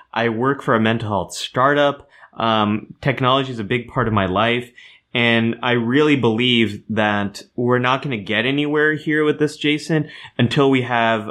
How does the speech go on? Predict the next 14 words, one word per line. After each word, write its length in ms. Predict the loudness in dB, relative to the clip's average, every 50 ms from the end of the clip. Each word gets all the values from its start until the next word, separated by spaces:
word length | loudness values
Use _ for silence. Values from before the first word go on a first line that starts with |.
| -4
um, 460 | -2 0 0 0 0 0 -2 -4 -6 -8
some 460 | -4 0 2 2 4 4 2 0 0
regulation 840 | 0 0 0 0 0 -2 -2 0 0 -2 -2 -2 0 0 0 2 2
and 140 | 2 0 0
requirements 800 | -2 -4 -4 -4 -2 0 0 0 -2 -2 -4 -4 -4 -6 -8
of 280 | -6 -4 -4 -4 -4 -4
technology. 760 | -6 -6 -6 -4 -4 -2 -2 -2 -2 -2 -4 -4 -6 -6 -8 -12 -16 -14 -14 -8 -2
Um, 480 | 0 2 2 2 2 0 -4 -6 -10 _ _ _ _ _ 2
it 160 | 4 6 6
is 240 | 6 4 2 0 -4
the 220 | -2 -2 -2 0 2
only 400 | 4 4 4 4 4 2 2 2
major 440 | 4 4 4 4 2 0 0 0 -2
industry 680 | 0 2 2 2 2 2 -2 -2 -4 -2 -2 0 0